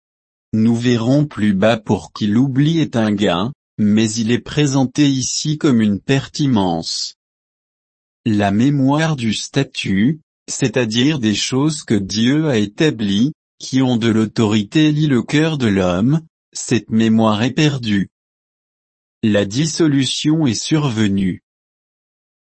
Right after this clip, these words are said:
On ne se trouve plus lié par des principes divins. Le vin livre le chrétien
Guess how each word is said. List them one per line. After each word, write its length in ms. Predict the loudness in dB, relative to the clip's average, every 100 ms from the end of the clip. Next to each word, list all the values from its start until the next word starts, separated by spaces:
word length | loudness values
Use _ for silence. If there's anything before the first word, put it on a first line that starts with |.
| -2
On 120 | 2 4
ne 160 | 4
se 160 | 2 -2
trouve 420 | -4 0 0 -2 _
plus 240 | -2 0
lié 280 | 0 0 -2
par 260 | 0 -2 0
des 160 | -2
principes 640 | -2 -2 -2 -2 -6 -2 -2
divins. 600 | 0 0 0 0 -2 -4 _ _ _ _ _ _ _ _ _ _ -2
Le 200 | 2 2
vin 240 | 2 0
livre 480 | 2 2 2 2 0
le 120 | 0
chrétien 840 | -2 -4 -4 -4 -4 -2 0 -2